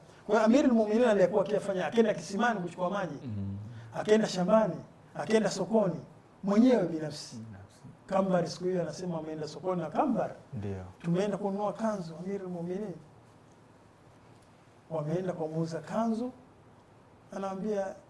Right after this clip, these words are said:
Speaker 1: muuza kanzu anaambia Amirul Mu'minin, "Una kanzu za dirham tano?" Angalia, dirham tano. Kaambia, "Ninazo. Na moja nzuri kwa dirham tatu na moja nayo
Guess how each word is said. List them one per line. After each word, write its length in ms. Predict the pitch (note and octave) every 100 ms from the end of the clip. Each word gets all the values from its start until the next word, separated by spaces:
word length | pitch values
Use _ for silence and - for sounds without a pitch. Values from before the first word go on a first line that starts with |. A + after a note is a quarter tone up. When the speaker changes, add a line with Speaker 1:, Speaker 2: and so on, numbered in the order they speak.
| - - - - - - - - -
Speaker 1:
muuza 340 | F3+ E3+ E3+
kanzu 280 | G3+ G#3+ F#3+
anaambia 520 | F3+ F3 F3 E3+ G#3
Amirul 280 | F#3+ F#3+ F3+
Mu'minin, 280 | F3 F#3 G3
"Una 180 | F3 D#3
kanzu 520 | A3 A#3+ G#3+ G#3+ G3+
za 240 | F#3+ F#3 - -
dirham 420 | A3+ A#3 G#3+ F#3+
tano?" 480 | F3 A3 A#3 A#3 A3+ - - - - - - E3+
Angalia, 360 | E3+ F#3 E3 - -
dirham 360 | A3+ A3+ F3+ E3+
tano. 360 | F3 F3+ D3 C#3 - - - -
Kaambia, 340 | E3 E3+ G3 F3+
"Ninazo. 440 | F3+ F#3 E3+ - - - - - -
Na 200 | F3 E3+
moja 300 | A#3+ B3 G3+
nzuri 420 | F3+ A#3 C#4+ A#3
kwa 120 | F#3
dirham 320 | F3 F3+ E3 E3
tatu 360 | G3 A3 G3+ F3
na 120 | D#3+
moja 340 | F#3 G3 F#3
nayo 420 | F3 F#3 F#3 F3+